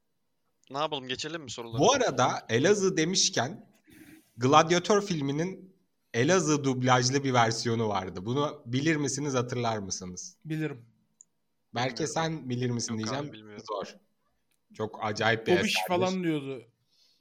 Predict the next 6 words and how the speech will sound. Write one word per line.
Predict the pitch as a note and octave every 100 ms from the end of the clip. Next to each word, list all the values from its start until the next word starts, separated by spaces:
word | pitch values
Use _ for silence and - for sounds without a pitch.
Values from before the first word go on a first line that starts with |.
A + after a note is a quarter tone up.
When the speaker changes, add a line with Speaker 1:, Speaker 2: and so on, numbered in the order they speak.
| _ _ C#3+
Speaker 3:
Gobiş, | C#3 C#3+ D3 - - -
dıbış | C#3+ D#3 -
falan | C#3+ D3
Speaker 2:
Aynen, | A#2 A2+
Speaker 3:
diyorlardı. | A#2 A#2+ G2+
Speaker 2:
aynen. | G2+ F#2+